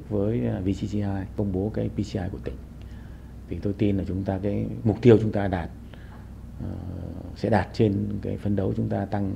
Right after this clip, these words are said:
ba bậc là khả thi. Cái đột phá thứ ba đấy là đột phá về hạ tầng. Thì chúng ta, ờ, cũng đã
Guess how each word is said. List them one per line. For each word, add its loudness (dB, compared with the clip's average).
ba -2
bậc -6
là -6
khả -12
thi. -4
Cái -2
đột 2
phá 0
thứ 0
ba 10
đấy 4
là 2
đột 2
phá 0
về 0
hạ -2
tầng. -2
Thì -6
chúng -2
ta, 2
ờ, -4
cũng 0
đã 0